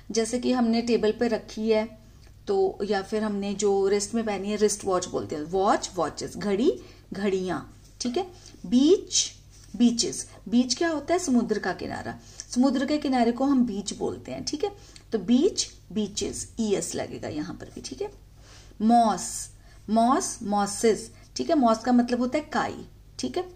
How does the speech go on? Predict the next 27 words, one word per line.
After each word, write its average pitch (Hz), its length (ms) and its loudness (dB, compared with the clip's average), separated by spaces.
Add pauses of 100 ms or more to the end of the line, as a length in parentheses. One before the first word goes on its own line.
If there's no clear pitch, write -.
(320)
मॉसेस, 208 760 -2 (460)
एम 226 220 2
ओ 226 80 4
डबल 196 320 2
एस 269 260 -2
ई 180 160 -4
एस। - 300 -12 (440)
ग्लास, 214 580 4 (320)
ग्लासेस, 190 720 0 (100)
ईएस 202 320 -2
लगेगा 190 360 0 (100)
इसमें 214 300 -4
भी। 311 140 0 (540)
आपको 247 320 4 (340)
पता 220 180 2
ही 254 140 2
है 262 80 2
कि 262 120 -2
ग्लास 202 360 0
क्या 202 160 -2
होता 202 280 -2
है, 233 60 -2
बताने 180 340 -4
की 202 100 -4
जरूरत 190 360 -4
नहीं 185 260 -6
है। 320 120 0